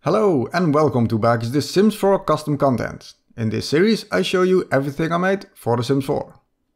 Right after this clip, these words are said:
In today's video we will be taking a look at some placeable koi fish, which you already see hovering above the terrain right now. Before showing you the effect in motion and of course in the water,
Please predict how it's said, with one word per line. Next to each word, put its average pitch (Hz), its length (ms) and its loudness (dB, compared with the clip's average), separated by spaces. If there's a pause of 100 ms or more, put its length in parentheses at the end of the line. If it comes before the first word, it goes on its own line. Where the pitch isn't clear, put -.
(460)
In 123 180 -2
today's 160 340 2
video 156 480 2
we 143 180 -2
will 208 160 4
be 202 140 0
taking 202 400 -2
a 175 40 0
look 208 220 2
at - 160 -4
some 180 240 -2
placeable 151 600 0
koi 180 200 2
fish, - 540 -4
which 117 260 -6
you 117 200 -2
already 123 400 2
see 123 220 -2
hovering 147 360 2
above 135 360 0
the 151 100 -4
terrain 208 500 0
right 117 300 0
now. - 340 -4 (880)
Before 202 380 2
showing 196 320 4
you 196 100 4
the 190 140 0
effect 190 400 -2
in 165 100 0
motion 156 580 2
and 117 200 -2
of - 160 -6
course 113 280 -2
in 107 120 -6
the 104 80 -2
water, 156 420 0